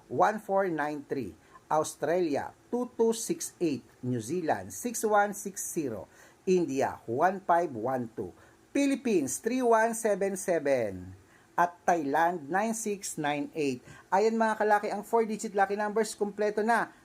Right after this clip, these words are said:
Make sure na irarumble mo yan na at takbo na, baka maabutan ka ng sold out. Okay, maraming salamat at good luck. Hangad ko, palarin ka ngayong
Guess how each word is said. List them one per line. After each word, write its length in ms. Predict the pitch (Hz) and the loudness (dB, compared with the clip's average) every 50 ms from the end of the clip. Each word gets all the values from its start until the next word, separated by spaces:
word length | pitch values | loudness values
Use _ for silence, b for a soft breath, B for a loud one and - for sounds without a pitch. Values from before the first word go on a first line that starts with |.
| B | B
Make 240 | - 180 214 220 214 | -2 -2 0 0 0
sure 160 | - 233 220 | -2 -2 0
na 80 | 226 - | 0 2
irarumble 480 | 202 202 190 190 202 196 196 196 202 196 190 | 2 4 4 4 4 4 2 2 2 0 0
mo 80 | 214 226 | 0 0
yan 160 | 226 220 214 | 0 0 0
na 80 | 208 | 0
at 160 | - 185 180 - | 0 -2 -4 -6
takbo 240 | - 165 - 127 | -8 -10 -8 -6
na, 160 | 135 151 147 127 | -6 -6 -4 -4
baka 240 | 127 123 - 131 | -6 -6 -6 -6
maabutan 400 | 127 - 131 127 123 123 127 123 | -8 -8 -8 -8 -8 -6 -6 -6
ka 80 | 123 117 | -6 -6
ng 160 | 110 110 110 | -6 -6 -8
sold 280 | 110 - 117 107 101 104 104 | -8 -8 -8 -8 -8 -10 -10
out. 160 | 98 113 - 170 | -10 -4 -4 -2
Okay, 320 | 170 - 262 285 285 233 B B B B B - | 2 4 4 2 2 0 B B B B B -2
maraming 320 | 147 160 160 156 160 160 | 0 0 0 0 -2 -4
salamat 400 | 160 165 170 175 185 185 185 180 | -4 -2 -2 -2 -2 -2 -2 -4
at 80 | 180 - | -6 -6
good 240 | 175 165 160 160 | -6 -6 -2 0
luck. 160 | 196 196 185 - | 0 0 0 -2
Hangad 240 | 165 160 156 156 | -4 -4 -4 -4
ko, 240 | - - 180 185 180 | -4 -4 -4 -4 -2
palarin 400 | - - 135 135 135 135 135 139 | -2 -4 -2 -2 0 0 -2 -2
ka 160 | 139 151 147 | -4 -4 -4
ngayong 240 | 135 135 143 147 151 | -4 -2 -2 -4 -6